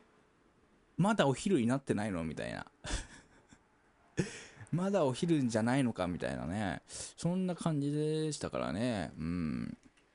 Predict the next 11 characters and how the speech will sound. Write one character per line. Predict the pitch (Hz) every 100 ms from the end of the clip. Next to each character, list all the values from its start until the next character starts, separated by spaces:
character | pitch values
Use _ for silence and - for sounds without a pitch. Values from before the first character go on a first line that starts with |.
| _ _ - -
も | 117 98
う |
常 | 87 180 196
に | 135 98 82 67
ね、 | 90 113 - _ _ _ _ _ _ _ _ _ _ _
暇 | - 123 104
で | 98 113
し | -
た | -
よ。 | - _ _ _ _
<laughs> | - - - - - _ _ _ _ _ _ _